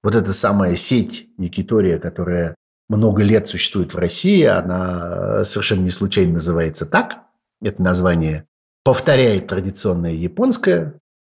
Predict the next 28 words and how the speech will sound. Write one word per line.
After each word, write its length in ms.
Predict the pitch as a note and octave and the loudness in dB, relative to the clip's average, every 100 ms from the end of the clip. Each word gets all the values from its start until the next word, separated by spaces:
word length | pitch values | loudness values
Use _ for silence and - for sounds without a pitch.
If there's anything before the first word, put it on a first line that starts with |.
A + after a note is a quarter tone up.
| _ | _
Но, 80 | D3+ | 0
правда, 300 | E3+ C4 G3+ | 4 6 4
в 60 | D3 | 2
Японии 600 | C#3 D3 A3 F3+ C#3+ A#2 | 2 2 2 4 2 2
это 640 | G#2+ C#3+ - D3 A#2+ A2 - | 2 2 4 4 4 4 2
чаще 240 | A#2+ - | 2 2
всего 320 | - G#2+ G2+ | 0 0 0
не 180 | G2 G2 | 0 -2
такие 300 | F#2+ G2 B3 | -2 0 2
здоровенные 500 | B2+ B2 A2+ G2 F#2+ | 2 2 2 2 -2
рестораны, 640 | F#2+ - G2 F2+ D#2 D#2+ D2+ | -4 -2 0 0 -2 -6 -6
как 320 | D#2+ - - | -8 -8 -6
в 40 | |
России, 480 | - G3 C4 B3+ C#3 | -4 -2 2 4 4
а 120 | F#2+ | 4
это 220 | D3+ E3+ | 2 0
какие-то 380 | A2 G2 A2+ A2 | -2 -2 -2 2
небольшие 560 | G#2+ F#2+ F#2 - F3+ C3 | 2 2 2 4 4 2
компактные 640 | - E2+ G2 - F#2 F2 | -2 -2 -2 -2 -2 0
лавочки, 560 | A2 F#3+ C#3+ - F#2 - _ _ _ | 0 0 -2 -4 -8 -10 _ _ _
где, 600 | - G2 G2+ A2 A2+ G#2+ | -6 -2 2 4 4 4
э, 1120 | G#2 G2 F#2 F2+ F2 F2 - - - - - - | 4 2 2 0 -2 -2 -4 -6 -6 -4 -4 -2
часто 380 | B2+ - - F#2 | 2 2 0 -2
еду 280 | F#2+ F#2 | 0 -2
предлагают 480 | G2 F2+ F2 E2+ D#2 | -2 -2 -2 -2 -4
только 200 | G2 - | -4 -2
на 160 | F2 F#2+ | 0 4
вынос. 560 | G3 G#3+ C#3 - - | 4 4 2 -2 -12